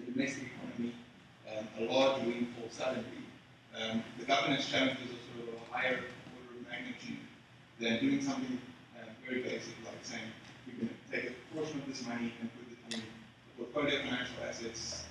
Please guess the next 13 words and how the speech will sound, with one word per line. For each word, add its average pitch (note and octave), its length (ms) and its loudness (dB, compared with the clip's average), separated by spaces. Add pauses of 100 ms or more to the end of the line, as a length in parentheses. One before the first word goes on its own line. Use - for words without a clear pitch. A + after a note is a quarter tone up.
(120)
fifty C#3+ 200 0 (120)
percent - 320 -2
bonds, - 320 -6
fifty - 160 -10 (160)
percent A#2 240 -10
global A#2 240 -6
equities." - 480 -12 (400)
We're C3 120 4
not C3 200 4
going C3 240 2
to - 40 -10
try B2 280 4
and, A#2 120 6